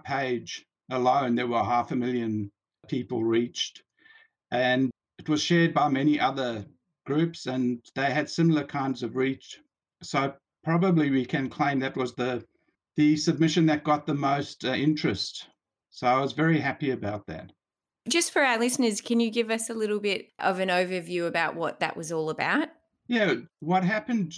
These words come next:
Speaker 1: when marriage equality was passed in Australia,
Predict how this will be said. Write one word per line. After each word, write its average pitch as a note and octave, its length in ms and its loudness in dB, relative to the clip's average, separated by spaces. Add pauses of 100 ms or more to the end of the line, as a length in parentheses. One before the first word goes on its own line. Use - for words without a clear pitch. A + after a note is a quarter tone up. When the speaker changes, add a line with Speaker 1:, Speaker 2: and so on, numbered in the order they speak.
Speaker 1:
when E3+ 500 2
marriage D#3+ 380 0
equality D#3+ 580 -2
was B2 220 -6
passed D3 500 -2
in C3+ 140 -4
Australia, B2+ 760 -6